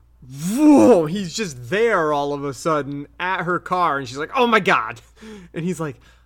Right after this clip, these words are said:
"I'm Donnie. I'm, I'm in your class. Um, I'm try-, I can't remember. Did he tell us to read, like," and this is, like, every creepy dude trying to pick up someone in their class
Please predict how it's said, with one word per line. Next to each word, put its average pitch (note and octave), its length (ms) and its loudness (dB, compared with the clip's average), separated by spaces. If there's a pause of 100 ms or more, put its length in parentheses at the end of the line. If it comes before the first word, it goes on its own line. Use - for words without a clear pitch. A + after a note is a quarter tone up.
"I'm F3+ 280 -6
Donnie. B2+ 760 -12 (560)
I'm, D#3 300 -8 (280)
I'm D#3 220 -6
in E3+ 140 -4
your D#3 160 -2
class. E3+ 1080 -10 (140)
Um, D3+ 600 -8 (560)
I'm A3+ 180 -6
try-, D4 240 -10
I A3 80 -8
can't E4+ 320 -6
remember. G3 920 -4
Did C3+ 220 -12
he A#3 260 -6
tell D4 320 -6
us C4+ 240 -6
to A#3 160 -6
read, G3 680 -6 (420)
like," D#3+ 380 -8 (260)
and A3 240 -2
this F4+ 160 0
is, G4+ 140 -4
like, A#3+ 240 -2 (160)
every B3+ 520 -6
creepy A#3 520 -4
dude F#3 640 -4
trying F#3 420 -4
to F3 80 -4
pick F3 280 -8
up E3+ 180 -2
someone E3 560 -4
in D#3 140 -6
their D3 200 -2
class C#3 680 -4